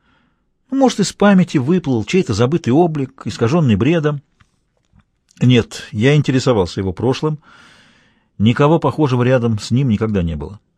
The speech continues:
Да и разве такой кошмар встречается в реальности? Мой психоаналитический след завёл в тупик.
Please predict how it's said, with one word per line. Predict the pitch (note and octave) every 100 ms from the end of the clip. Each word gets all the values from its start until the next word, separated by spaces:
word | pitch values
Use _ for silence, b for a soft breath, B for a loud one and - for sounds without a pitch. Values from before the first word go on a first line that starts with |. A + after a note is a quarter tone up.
| _ _ _ _ _
Да | - G#2+ A2 D3
и |
разве | D#3 D3 C3
такой | B2+ - C3+
кошмар | B2 C3+ C3+
встречается | G#2 G#2+ G#2 D3+ D#3+ -
в | C3
реальности? | C#3 B2+ A2+ - - b b b b b b b b _ _ _
Мой | E2+ G2 B2
психоаналитический | - - A#2 A2 G#2 G2+ C3+ C3+ - C3
след | - C3 G#2
завёл | G#2 G#2
в | F#2+
тупик. | - G2 C#3 -